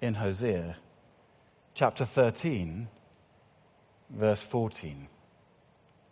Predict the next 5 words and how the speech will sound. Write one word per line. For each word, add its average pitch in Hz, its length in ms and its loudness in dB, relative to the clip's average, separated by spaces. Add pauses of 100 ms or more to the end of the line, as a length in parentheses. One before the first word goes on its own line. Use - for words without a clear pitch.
(2750)
"I 175 520 8 (960)
will 131 220 6
deliver 143 560 6
this 156 220 4
people 110 680 -2